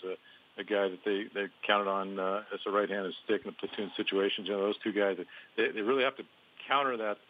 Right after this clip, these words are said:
you know, lefty-leaning lineup they've got. You know, you, they rely a lot on, obviously, Cano and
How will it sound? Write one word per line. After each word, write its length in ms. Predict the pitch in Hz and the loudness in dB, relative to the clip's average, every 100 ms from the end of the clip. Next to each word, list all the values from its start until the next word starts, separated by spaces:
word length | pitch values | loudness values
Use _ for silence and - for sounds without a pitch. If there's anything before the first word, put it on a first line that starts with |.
| - | -16
you 80 | 117 | -12
know, 80 | 98 | -4
lefty-leaning 1000 | 110 - 110 101 - - 107 117 110 101 | -4 -4 -6 -10 -12 -12 -6 -4 -2 0
lineup 340 | 101 117 107 - | 2 2 2 0
they've 180 | 90 80 | -4 0
got. 280 | 92 95 - | 2 2 0
You 80 | |
know, 40 | 98 | -8
you, 80 | 95 - - - - | -12 -14 -18 -18 -6
they 80 | 95 | 0
rely 320 | 95 101 104 | 4 6 6
a 60 | |
lot 320 | 95 98 110 110 | 6 4 4 2
on, 200 | 98 98 | -4 -8
obviously, 440 | 98 95 - 101 - | -12 -14 -14 -16 -14
Cano 320 | 95 95 107 | -16 -12 -10
and 100 | 98 | -12